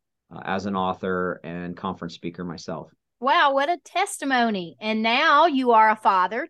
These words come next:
Speaker 2: to eleven children. I'm sure our listeners are like, "Eleven children?" But that's not really uncommon in the homeschool realm. <laughs>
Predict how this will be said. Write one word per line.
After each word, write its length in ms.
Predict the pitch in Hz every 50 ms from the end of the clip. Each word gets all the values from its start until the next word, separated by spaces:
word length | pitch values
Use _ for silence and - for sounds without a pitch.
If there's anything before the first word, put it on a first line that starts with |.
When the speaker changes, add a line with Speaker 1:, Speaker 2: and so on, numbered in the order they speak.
| -
Speaker 2:
to 260 | - 226 208 202 196 - -
eleven 500 | 175 190 190 180 185 190 208 254 277 294
children. 580 | - - 247 214 202 196 180 214 233 311 392 381 -
I'm 160 | 196 202 208
sure 180 | - - 240
our 140 | 226 214 208
listeners 420 | 208 214 226 - - 214 208 208 202
are 120 | 208 190
like, 200 | 160 160 165 - _ -
"Eleven 460 | 285 294 285 294 311 311 320 311 302
children?" 380 | - - 339 330 330 330 320 - - - - -
But 100 | - -
that's 240 | 302 311 359 - -
not 220 | 370 370 339 -
really 220 | 262 294 311 294 269
uncommon 440 | 247 240 233 294 285 285 269 247 226
in 80 | 202
the 80 | 208 202
homeschool 600 | 220 220 240 240 - - 220 208 185 180 175 - -
realm. 380 | 190 196 180 180 185 220 302 - - - _ _ _ _ _ _ _ _ _ -
<laughs> 100 | 330 -